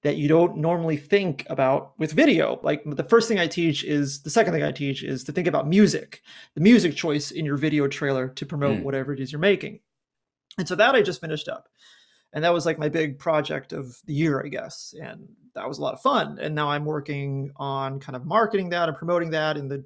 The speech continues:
Speaker 1: I've got the community around it. I'm also just kind of working on, I mean, I'm still writing every day and I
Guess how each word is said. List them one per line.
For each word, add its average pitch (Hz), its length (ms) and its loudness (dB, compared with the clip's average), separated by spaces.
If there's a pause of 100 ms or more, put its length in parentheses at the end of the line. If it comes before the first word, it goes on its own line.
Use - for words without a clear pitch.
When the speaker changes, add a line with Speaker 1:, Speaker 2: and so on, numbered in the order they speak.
Speaker 1:
I've 147 120 -8
got - 140 -10
the - 60 -20
community 160 380 -6
around 143 320 -6
it. 139 240 -6 (680)
I'm 131 400 -6
also 135 460 -6
just 131 200 -12
kind 139 140 -10
of 139 60 -6
working 139 400 -8
on, 127 640 -8 (400)
I - 40 -20
mean, 151 120 -4
I'm 147 80 -4
still 147 160 -6
writing 208 320 4
every 185 200 2
day 156 460 2
and 139 160 -6
I 135 500 -6